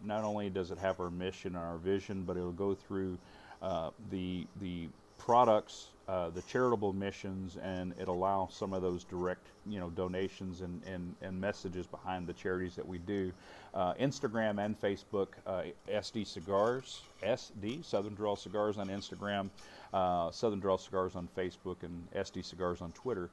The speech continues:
And what's important about that is, Antoine, we are very active. We're very positive daily. We interact with our retailers and our media, our own family. Uh,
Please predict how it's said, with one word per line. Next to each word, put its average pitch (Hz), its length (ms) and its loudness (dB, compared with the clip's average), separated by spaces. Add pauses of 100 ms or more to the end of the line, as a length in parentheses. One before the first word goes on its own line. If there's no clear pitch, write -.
(280)
And 135 80 2
what's 226 200 4
important 139 380 6
about 95 280 6
that 92 160 2
is, 90 380 -2 (180)
Antoine, 95 340 -2
we 117 140 4
are 104 100 8
very 98 340 4
active. 95 440 4
We're 85 160 -8
very 98 240 2
positive 95 560 0
daily. 92 320 0
We 87 180 -2
interact 95 500 0
with 90 120 -4
our 87 100 0
retailers 92 640 -2
and 87 100 -6
our 85 120 -6
media, 95 480 0 (340)
our 90 180 2
own 95 160 0
family. 98 640 -2 (300)
Uh, 90 240 8